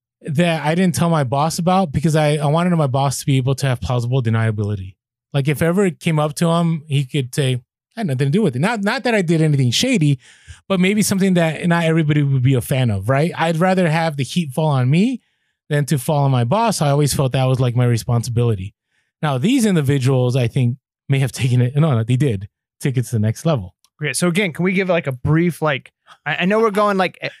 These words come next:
Speaker 2: i-,
Speaker 1: All right.
Speaker 2: like, like, through the whole thing, like, what happened, but just, like, if we could say in, like, two sentences what happened.
Speaker 1: Okay. S-,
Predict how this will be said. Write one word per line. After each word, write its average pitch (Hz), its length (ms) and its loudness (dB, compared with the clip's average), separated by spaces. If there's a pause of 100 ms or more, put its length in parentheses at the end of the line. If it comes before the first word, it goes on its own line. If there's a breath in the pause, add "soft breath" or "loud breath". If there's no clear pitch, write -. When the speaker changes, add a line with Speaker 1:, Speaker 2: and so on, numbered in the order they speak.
(180)
Speaker 2:
i-, 185 100 0
Speaker 1:
All 170 80 -2
right. 151 80 -2
Speaker 2:
like, 175 240 -4
like, 156 240 -4
through 196 160 0
the 170 120 2
whole 175 220 0
thing, 175 220 0
like, 151 200 0
what 151 160 0
happened, 143 280 -4
but 139 80 0
just, 143 140 -2
like, 151 80 0
if 156 60 -2
we 175 100 2
could 175 100 -2
say 170 120 0
in, 151 80 -2
like, 131 120 -4
two 196 200 0
sentences 143 560 0
what 139 160 -2
happened. 160 400 -4
Speaker 1:
Okay. 127 220 -6 (440)
S-, - 320 -10